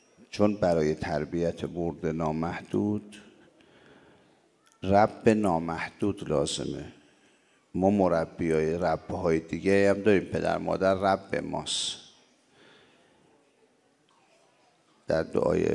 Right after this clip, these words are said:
برای پدر مادر می‌خونیم چی؟ رب ارحمهما کما ربیانی صغیرا. یعنی پدر مادر رب ما هستن، تربیت کننده هستن.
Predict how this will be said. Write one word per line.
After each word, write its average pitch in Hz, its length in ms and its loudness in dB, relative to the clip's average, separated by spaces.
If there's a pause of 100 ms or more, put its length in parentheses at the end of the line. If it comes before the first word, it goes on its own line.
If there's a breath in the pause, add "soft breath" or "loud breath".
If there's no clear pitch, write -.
(120)
برای - 380 -4
پدر 82 340 -2
مادر 85 300 -4
می‌خونیم 95 420 -4
چی؟ 98 220 -2
رب 90 200 -2 (100)
ارحمهما 104 760 2
کما 107 720 0 (800)
ربیانی 107 1080 2 (360)
صغیرا. - 600 -2
یعنی 85 120 -4
پدر 87 260 -2
مادر 87 280 0
رب 117 320 4
ما 80 240 -2
هستن، - 400 -12 (3250 soft breath)
تربیت 76 600 0
کننده 76 440 -2
هستن. - 440 -4